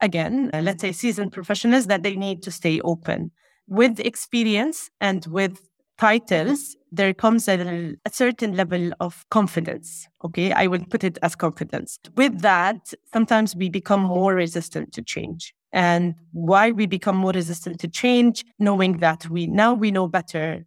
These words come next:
now we have more knowledge, now we're more powerful in, in our careers. This could be a little bit limiting for further growth. So I would say remaining adaptable, rem-, remaining flexible,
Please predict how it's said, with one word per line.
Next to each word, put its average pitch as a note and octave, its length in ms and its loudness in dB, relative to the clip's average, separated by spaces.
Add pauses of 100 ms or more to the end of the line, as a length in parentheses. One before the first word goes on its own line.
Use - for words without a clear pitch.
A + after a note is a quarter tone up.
(140)
now F#3+ 260 4
we F#3+ 260 -4
have E3 360 2 (380)
more F#3+ 280 0
knowledge, E3 600 0 (100)
now F#3 260 2
we're F#3+ 220 -2
more F3 320 2
powerful F#3 600 0 (200)
in, D#3 300 -2
in D#3+ 360 -2
our D#3+ 280 2 (100)
careers. F#3+ 480 -2 (240)
This A3+ 160 0
could E3+ 240 -4
be F#3 200 -2
a - 40 -4
little E3+ 260 -6
bit E3+ 240 -4
limiting E3+ 520 0 (200)
for D#3 500 -2
further D#3+ 520 -2
growth. E3+ 340 -4
So F#3 360 0
I A3 120 6
would A#3+ 160 -2
say F#3+ 440 0 (200)
remaining F#3+ 640 2 (120)
adaptable, F3+ 500 -2
rem-, E3+ 200 0
remaining E3 440 0
flexible, F3 640 -4